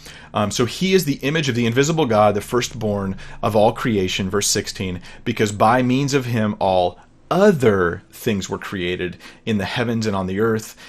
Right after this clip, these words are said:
the things visible and the things invisible, whether they are thrones or lordships or governments or authorities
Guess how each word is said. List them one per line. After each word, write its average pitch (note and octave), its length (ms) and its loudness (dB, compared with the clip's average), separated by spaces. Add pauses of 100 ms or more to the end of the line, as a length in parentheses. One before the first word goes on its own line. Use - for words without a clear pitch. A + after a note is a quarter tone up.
(160)
the G#2 80 -6
things G#2+ 300 -2
visible A2+ 520 0
and G2+ 140 -4
the F#2+ 60 -6
things G2+ 260 -6
invisible, A2 600 0
whether A2 200 0
they G2+ 120 -2
are F2+ 100 -2
thrones C#3+ 480 -4
or G#2+ 100 -2
lordships B2+ 480 0
or G2+ 60 -8
governments A2+ 460 -2
or E2+ 80 -4
authorities A2+ 500 -2